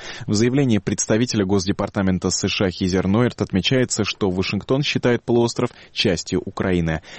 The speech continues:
Госдепартамент С Ш А подчеркнул на своём предвыборном митинге в Крыму: "Путин вновь повторил претензии России на украинскую территорию, и это нарушает международные нормы. Москва не уважает территориальную целостность суверенных государств", отмечается в заявлении американского внешнеполитического ведомства.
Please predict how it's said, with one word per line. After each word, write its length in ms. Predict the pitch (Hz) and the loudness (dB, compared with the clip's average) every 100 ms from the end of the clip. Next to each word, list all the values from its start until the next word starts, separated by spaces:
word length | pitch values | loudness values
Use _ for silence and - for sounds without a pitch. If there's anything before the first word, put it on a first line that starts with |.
| - - | -18 -2
Госдепартамент 760 | 113 95 95 110 - 98 85 | 0 0 -2 -2 -6 -6 -4
С 140 | - 90 | -4 -4
Ш 180 | - | -2
А 60 | 95 | -2
подчеркнул 560 | - 95 120 - 120 95 | -2 -2 -2 2 2 4
на 80 | |
своём 400 | 85 - 95 120 | 2 0 2 2
предвыборном 600 | 123 110 123 123 113 110 | 0 0 2 2 2 2
митинге 440 | 104 101 95 90 87 | 2 2 2 0 -2
в 160 | - | -4
Крыму: 340 | - 95 107 131 | -2 0 2 2
"Путин 420 | - 117 - 98 95 | 2 0 2 -2 2
вновь 320 | 98 120 101 | 2 4 0
повторил 460 | - - 87 120 | -4 -2 0 2
претензии 480 | 120 98 113 107 95 | 2 0 2 2 2
России 400 | 90 87 - 131 | 2 0 0 0
на 100 | 127 | 2
украинскую 520 | 127 - 123 107 - | 2 2 0 0 -2
территорию, 540 | 113 123 120 101 85 76 - - - | -2 -2 2 2 2 -2 -6 -16 -6
и 140 | - 127 | 2 2
это 200 | 90 85 | 2 0
нарушает 640 | 85 87 - 117 123 127 | 0 0 0 0 0 0
международные 640 | 123 120 123 117 90 85 85 | -2 0 0 0 0 0 0
нормы. 400 | 85 82 82 80 - - | 0 0 -2 -2 -8 -4
Москва 400 | 104 104 - 90 | 0 0 0 0
не 140 | 80 | 2
уважает 380 | 92 107 110 131 | 2 2 2 0
территориальную 580 | - 117 113 120 117 110 | 0 -2 0 0 2 0
целостность 540 | - 95 87 - 101 | 0 2 2 0 -2
суверенных 500 | - 104 90 87 87 | 0 0 2 2 2
государств", 600 | 87 90 82 85 78 - | 0 -2 -2 -2 -4 -6
отмечается 580 | 85 92 - 113 117 104 | -4 -2 0 0 0 0
в 40 | 87 | 2
заявлении 460 | 90 85 110 123 | 2 2 2 2
американского 760 | 95 135 123 - 107 - 120 107 | 2 2 0 0 -4 0 0 2
внешнеполитического 1200 | 92 82 - 92 90 85 85 - 87 - 82 82 | 2 0 0 -2 0 -2 -2 -2 -2 -2 -2 0
ведомства. 600 | 90 85 82 - 85 | 0 0 -2 -2 -4